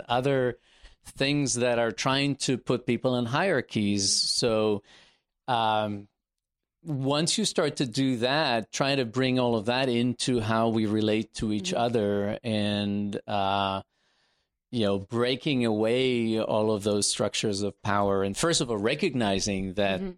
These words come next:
Speaker 1: the systems of power existing, any kind of relationship, and then try to, um,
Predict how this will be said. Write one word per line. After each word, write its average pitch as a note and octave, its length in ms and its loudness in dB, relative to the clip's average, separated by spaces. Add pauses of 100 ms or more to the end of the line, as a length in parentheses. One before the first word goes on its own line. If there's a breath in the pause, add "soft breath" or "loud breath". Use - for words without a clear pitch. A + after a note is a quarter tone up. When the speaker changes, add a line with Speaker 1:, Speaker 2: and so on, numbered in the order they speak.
Speaker 1:
the F#2+ 220 -2 (480)
systems A2 520 -2
of G#2 200 -6
power G2 440 0 (140)
existing, G#2 580 -4
any C3 160 0
kind A2 200 -2
of F#2 140 -2
relationship, G2 720 -6 (180)
and G#2 180 -6
then A2 340 -4 (600)
try G#2 380 0 (120)
to, G#2 480 -2
um, G2+ 560 -4